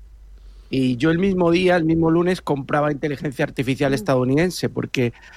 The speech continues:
Speaker 1: al igual que Huawei o Xiaomi pueden tener teléfonos fantásticos, que incluso mejoran en algunas características,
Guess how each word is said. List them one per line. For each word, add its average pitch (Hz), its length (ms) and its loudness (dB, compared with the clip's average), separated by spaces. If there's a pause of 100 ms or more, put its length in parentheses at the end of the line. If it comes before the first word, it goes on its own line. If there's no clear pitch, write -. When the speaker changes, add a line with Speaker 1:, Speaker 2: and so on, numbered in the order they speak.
(140)
Speaker 1:
al 135 140 2
igual 147 260 4
que 240 80 0
Huawei 170 680 2
o 147 80 0
Xiaomi 139 600 -2
pueden 147 240 -6
tener 151 320 -4
teléfonos 139 500 -2
fantásticos, 131 720 -4
que - 100 -4
incluso 160 380 0
mejoran 147 340 0
en 147 80 0
algunas 143 320 0
características, 143 800 -4